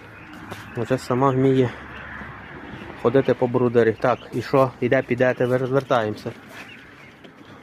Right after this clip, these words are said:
Качка пішла, ні, нічого, ми її зараз заженемо в клітку. А ні, я її зараз не зажену в клітку, я її зараз викину. Бо мені треба буде чорну заганяти. Пішли. Ідіть, ідіть. Вон так їм всього треба.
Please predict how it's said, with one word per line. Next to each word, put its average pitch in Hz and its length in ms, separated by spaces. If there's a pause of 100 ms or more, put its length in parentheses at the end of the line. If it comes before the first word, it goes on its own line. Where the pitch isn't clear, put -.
(240)
Качка - 320
пішла, 120 320
ні, 113 120
нічого, 107 240
ми 107 40
її 107 120
зараз 107 200
заженемо 110 320
в - 140
клітку. 135 320 (720)
А 143 140
ні, 120 200
я 120 140
її 120 120
зараз 117 240
не 117 100
зажену 123 280
в - 120
клітку, - 220
я 117 60
її 110 80
зараз 113 240
викину. 120 340 (1300)
Бо 113 100
мені 113 200
треба 127 260
буде 131 160
чорну 113 340
заганяти. 113 540 (240)
Пішли. 120 340 (540)
Ідіть, 151 380
ідіть. 131 380 (920)
Вон 107 120
так 123 240
їм 131 140
всього 131 360
треба. 101 360